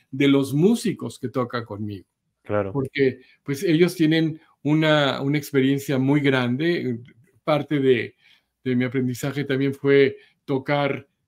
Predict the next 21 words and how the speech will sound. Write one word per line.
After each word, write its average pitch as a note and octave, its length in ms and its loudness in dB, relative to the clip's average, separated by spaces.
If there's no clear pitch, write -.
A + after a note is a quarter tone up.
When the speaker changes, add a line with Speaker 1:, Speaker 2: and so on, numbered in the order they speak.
Speaker 1:
eh, C#3 120 -8
partes C#3 400 -2
muy C3+ 140 0
fáciles C3 640 -2
de A#2 420 -2
percusión C#3 640 0
dentro C#3 280 0
de C3 80 2
la B2 80 0
orquesta, C3+ 520 -2
porque B2 260 -8
así B2 280 -2
Speaker 2:
Mm. C#3+ 80 -12
Speaker 1:
uno C#3 180 2
aprende C#3 340 2
a C3+ 100 -2
contar, D3 640 -2
uno C3+ 180 0
Speaker 2:
Claro. A#2 200 4
Speaker 1:
aprende B2+ 320 -2
a, A2+ 240 0